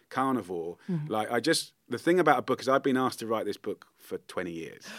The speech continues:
Speaker 2: Yeah, you, you said you've, you've did this book nine
Speaker 1: I
Speaker 2: years
Speaker 1: wrote
Speaker 2: ago.
Speaker 1: this nine years ago.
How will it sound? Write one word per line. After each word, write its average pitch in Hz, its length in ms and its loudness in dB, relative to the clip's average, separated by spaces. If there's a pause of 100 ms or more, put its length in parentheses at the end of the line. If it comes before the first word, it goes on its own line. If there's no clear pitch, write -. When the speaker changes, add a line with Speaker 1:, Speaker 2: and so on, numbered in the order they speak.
(180)
Speaker 2:
Yeah, 202 200 -2
you, 220 300 2
you 233 140 2
said - 160 2
you've, 269 220 -2
you've 226 260 -4
did 277 160 4
this 247 160 -4
book - 180 -2
nine 147 300 2
Speaker 1:
I 127 80 8
Speaker 2:
years 123 200 6
Speaker 1:
wrote 139 100 10
Speaker 2:
ago. 147 180 2
Speaker 1:
this - 120 0
nine 180 300 6
years - 140 -14
ago. - 180 6